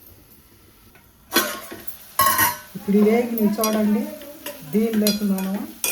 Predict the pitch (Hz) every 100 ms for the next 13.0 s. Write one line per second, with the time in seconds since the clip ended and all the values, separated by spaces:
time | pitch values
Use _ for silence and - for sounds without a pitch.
0 | - - - - - - - - - -
1 | 170 175 175 - 165 - 165 170 165 175
2 | 170 165 151 - 151 - - - - -
3 | - - - - - - 180 180 233 392
4 | - - - - - - - - - -
5 | - - - - - - - - - -
6 | - - - - - 190 233 196 180 -
7 | 214 180 175 - - 190 185 - - -
8 | - - - - - - - - - -
9 | - - - - - - - - - -
10 | - - - - - - - - - -
11 | - - - - - - - - - -
12 | - 175 208 202 185 175 175 170 175